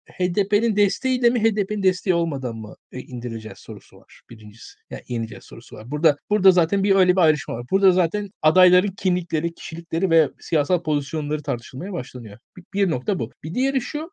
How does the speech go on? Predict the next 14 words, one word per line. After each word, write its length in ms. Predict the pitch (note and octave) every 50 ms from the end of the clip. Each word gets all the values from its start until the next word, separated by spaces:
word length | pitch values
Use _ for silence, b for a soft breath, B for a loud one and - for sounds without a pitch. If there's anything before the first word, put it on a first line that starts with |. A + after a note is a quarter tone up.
| _ _
Kim 260 | - - - F4+ F4
olursa 420 | E4 B3 A#3 A3 G#3 F3+ - - G3+
olsun 480 | F#3 F3 E3 - - B3+ C#4 D#4+ C#4+
bu 60 | C#4 A#3+
seçimi 420 | - C4 - - A3 A#3+ C#4+ B3+
bir 160 | B3 B3 G#3
kişi 300 | - F3 D#3 - D3+ C#3
kazanacak 460 | - D3+ C#3 C3+ B2+ B2 A#2 A#2 B2+
eğer 160 | C#3 B2+ B2+ C3
muhalefet 340 | C3 C3 B2+ B2+ C3 D#3+ -
kazanabilirse. 720 | - C3+ B2+ B2+ B2 A#2 A#2 A#2 B2 - - - A2 - b b b b b
Kim 260 | - - - C4+ C#4 A#3+
olursa 420 | - D#3+ D3 C#3+ C#3+ C#3 - C4
olsun. 420 | A#3 C#3+ C#3 C3+ - - A2+ B2+